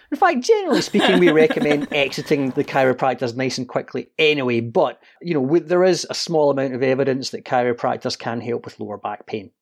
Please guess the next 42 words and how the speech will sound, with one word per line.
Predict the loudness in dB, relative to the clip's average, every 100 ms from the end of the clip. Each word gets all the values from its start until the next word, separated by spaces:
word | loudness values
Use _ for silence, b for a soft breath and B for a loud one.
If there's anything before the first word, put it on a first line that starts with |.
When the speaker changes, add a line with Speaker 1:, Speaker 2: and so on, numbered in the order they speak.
| _ B B -6
Speaker 1:
So | 0 0
this | 0 0
is | 0
a |
guy | 2 4 4
with | 2 0 -8
a | -12
bit | -6 -6
of | -2
a | -2
bad | -2 -2 -2
leg, | 0 0 0 -4 -4
right? | 0 0 0
So | 0 0 B B B -6
the | -2
fa-, | -2 -4 -2
the, | 2 4 2 -2
this | -6
couple, | -4 -4 -2 -6 -6 -6
uh, | 0 2 0 -2 -4
or | -8
the | -4
father, | -2 -2 -4 -10 -14
the, | -14 -14 -14
the | -12
guy, | -8 -8 -10 -8
had | -4 -2 -2
booked | -4 -4
a |
couple | -4 -4 0 0 0
of, | 0 0
uh, | 2 2
chiropractic | 0 0 0 0 -2 -2 -8 -12
treatments | -10 -8 -8 -10 -8 -6
after | -4 0 -2
an | -2
initial | -4 -4 -4 -4 -4 -8
assessment | -10 -6 -6 -4 -4
with | -4 -2
Doctor | -2 -2 -4 -2
Arlene | 0 0 0 -4 -6
Scholten. | -8 -8 -8 -6 -8